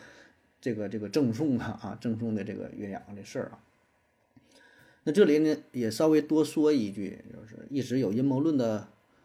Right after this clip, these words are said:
观点啊，呃，不是说美国没登月啊，那是另外一个大的阴谋论哈。有一个观点就是美国刻意隐瞒关于登月的一些细节上的一些内容啊，报道的比较少。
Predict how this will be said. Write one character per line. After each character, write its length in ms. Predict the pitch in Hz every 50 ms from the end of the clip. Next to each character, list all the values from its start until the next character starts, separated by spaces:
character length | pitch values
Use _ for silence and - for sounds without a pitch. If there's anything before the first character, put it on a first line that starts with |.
| _ _ _ _
观 240 | - 170 180 185 196
点 160 | 175 139 -
啊， 300 | - 101 101 101 95 - - _ _ _ _ _ _ -
呃， 280 | - - - - - 123 - _ _ _ _ -
不 100 | 127 135
是 140 | 160 180
说 80 | 156 170
美 160 | 165 147 95
国 100 | 98 117
没 140 | 139 165 165
登 160 | 147 127 135
月 80 | 165 156
啊， 80 | 113 113
那 100 | 143 143
是 100 | 131 147
另 140 | 127 143 160
外 120 | 160 147
一 60 | 131 120
个 80 | 127
大 180 | 127 147 139 127
的 60 | 117
阴 100 | 120 131
谋 140 | 127 120 131
论 220 | 151 160 131 107
哈。 160 | 101 95 - - - - - - - - -
有 180 | - - - 139
一 60 | 135
个 100 | 160 185
观 220 | 180 185 175 170 175
点 180 | 160 107 110
就 80 | 117 120
是 200 | 120 123 123 123
美 240 | 117 117 110 101 98
国 220 | 104 110 120 131
刻 300 | 131 135 - - 180 151
意 360 | 143 160 185 175 139 117 - - - - _ _ _ _ _
隐 200 | 135 123 120 110
瞒 340 | 110 107 101 107 127 139 135
关 220 | 143 147 143 139
于 160 | 123 123 131
登 400 | 131 131 - - 135 127 127 131
月 220 | 143 165 160 143 120
的 160 | 123 117 113
一 160 | 131 131 131
些 400 | 127 - 123 117 117 113 113 113 - - _ _ _ _ _ _ _ _ _ _ _ _ _ _ _
细 360 | - - - - 214 180 131
节 160 | 117 113 110
上 160 | 113 127 131
的 40 | 123
一 40 | 127
些 140 | 127 135 131
内 220 | 139 165 180 160
容 160 | 120 101 101
啊， 80 | 101 104
报 200 | 110 - 147 131
道 160 | 127 135 131
的 100 | 120 113
比 120 | - 110 101
较 140 | 131 143
少。 420 | 139 135 - - - - - -